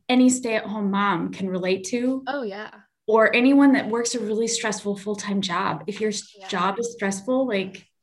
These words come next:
Speaker 1: that is so relatable.
Speaker 2: Or any job. I felt like when I was
Speaker 1: Yeah.
Speaker 2: working, it was always like, a, "Oh, I get home from work and, like,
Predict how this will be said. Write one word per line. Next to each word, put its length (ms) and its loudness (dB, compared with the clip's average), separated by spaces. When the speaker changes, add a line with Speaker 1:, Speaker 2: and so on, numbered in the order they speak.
Speaker 1:
that 100 -2
is 200 -2
so 220 6
relatable. 440 2
Speaker 2:
Or 200 2
any 280 0
job. 320 -4
I 100 -2
felt 200 -4
like 180 -4
when 120 -4
I 100 -2
was 140 -2
Speaker 1:
Yeah. 100 -4
Speaker 2:
working, 340 -8
it 100 -12
was 220 -6
always 440 -2
like, 160 -6
a, 220 -8
"Oh, 240 -4
I 60 -10
get 160 -6
home 200 -4
from 160 -8
work 300 -4
and, 100 -14
like, 240 -16